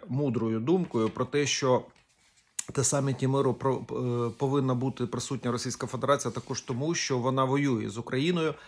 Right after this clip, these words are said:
а війна не може бути закінчена без однієї сторони, яка воює. Ви розумієте, це ж елементарне розуміння цього процесу, що якщо воюють... Дві країни, то війна не може бути завершена,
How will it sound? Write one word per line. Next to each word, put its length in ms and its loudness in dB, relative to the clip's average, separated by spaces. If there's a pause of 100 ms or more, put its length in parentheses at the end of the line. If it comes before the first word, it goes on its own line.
(220)
а 120 0
війна 300 2
не 80 0
може 240 -2
бути 220 -4
закінчена 560 -2
без 200 0
однієї 420 0
сторони, 380 -4
яка 220 -2
воює. 320 -4 (480)
Ви 120 -10
розумієте, 380 -2
це 180 -2
ж 140 -4
елементарне 1040 2
розуміння 800 -2 (1400)
цього 300 2
процесу, 600 -6
що 180 -6
якщо 260 0
воюють... 580 0 (300)
Дві 240 -2
країни, 560 0 (500)
то 120 0
війна 360 2
не 120 2
може 240 0
бути 240 -4
завершена, 640 -2